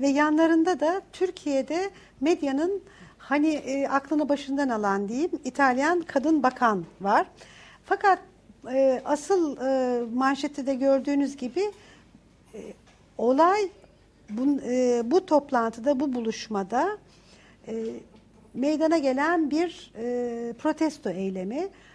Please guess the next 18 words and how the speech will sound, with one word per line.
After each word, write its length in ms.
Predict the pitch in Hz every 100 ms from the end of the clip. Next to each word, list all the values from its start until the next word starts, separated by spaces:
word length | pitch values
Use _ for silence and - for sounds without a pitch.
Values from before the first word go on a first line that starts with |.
| _
Selma 440 | - 277 285 311
Aliye 280 | 269 262 269
Kavaf, 380 | 269 254 247 254
hatırlayacaksınız, 840 | 247 240 240 240 220 - 269 277
"Eşcinsellik 680 | - 240 - 247 262 254 247
hastalıktır." 640 | 220 208 233 254 - 175
demişti. 460 | 160 160 - - 349 330 - - - -
Ve 140 | 285
bunun 220 | 262 311 339
üzerine 680 | 294 240 226 233 311 415 381 - - _
bir, 320 | 220 302 302 214
e, 540 | 254 269 269 262 254 - - _ _ _ -
protesto 720 | 330 339 359 349 - 190 170 - _
eylemi 480 | 220 220 196 185 156 -
gerçekleştirildi. 1200 | 220 214 208 202 196 185 - 190 180 185 320 349 - - - _
Bir 320 | 196 202 302
kişi, 640 | 302 - 254 - 311 381 359 _ - - - - _ -
e, 400 | 233 240 233